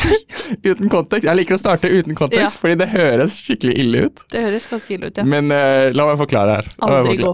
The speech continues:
Speaker 2: på
Speaker 1: la meg forklare.
Speaker 2: utseendeangrep på en jente.
Speaker 1: La meg forklare her. Ok,
Speaker 2: Kutt.
Speaker 1: så vi er, vi er, det er s-,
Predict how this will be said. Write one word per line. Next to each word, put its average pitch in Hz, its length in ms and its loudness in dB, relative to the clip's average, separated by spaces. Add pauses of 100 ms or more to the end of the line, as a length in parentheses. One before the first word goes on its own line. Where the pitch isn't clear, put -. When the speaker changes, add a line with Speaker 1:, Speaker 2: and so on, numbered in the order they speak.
Speaker 2:
på 185 220 0
Speaker 1:
la - 180 0
meg 131 100 0
forklare. 117 300 -2
Speaker 2:
utseendeangrep 175 540 -4 (260)
på 226 80 -2
en 202 80 0
jente. - 280 -4
Speaker 1:
La 156 100 2
meg 160 160 0
forklare 120 340 2
her. 123 220 -10
Ok, 135 120 0
Speaker 2:
Kutt. - 320 -2 (120)
Speaker 1:
så 165 180 -2
vi 170 40 2
er, 135 260 0
vi 139 100 0
er, 117 400 0 (140)
det 123 160 0
er 113 260 0
s-, - 340 -8